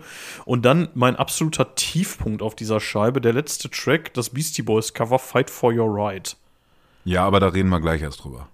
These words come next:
Speaker 1: Ja,
Speaker 2: Wir
Speaker 1: und
Speaker 2: reden jetzt erstmal darüber, wie peinlich der Text vom ersten Song ist, wo sie, wo sie sich dieser Cancel-Culture-Geschichte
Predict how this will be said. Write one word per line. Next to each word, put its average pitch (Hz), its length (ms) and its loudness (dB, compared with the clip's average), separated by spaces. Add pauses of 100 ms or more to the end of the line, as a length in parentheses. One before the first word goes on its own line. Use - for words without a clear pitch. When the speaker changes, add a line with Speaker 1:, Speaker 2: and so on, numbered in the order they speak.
Speaker 1:
Ja, 107 340 2 (240)
Speaker 2:
Wir 135 80 2
Speaker 1:
und 123 160 8
Speaker 2:
reden 101 120 4
jetzt 95 120 4
erstmal 117 420 4
darüber, 98 320 2
wie 92 100 2
peinlich 123 600 0
der 90 160 -2
Text - 400 -4
vom 95 220 0
ersten 95 340 -4
Song 71 280 -2
ist, 64 240 -12
wo 85 100 -2
sie, 87 260 2
wo 95 80 -2
sie 92 100 -2
sich 90 200 -4
dieser 87 280 2
Cancel-Culture-Geschichte 110 1200 -4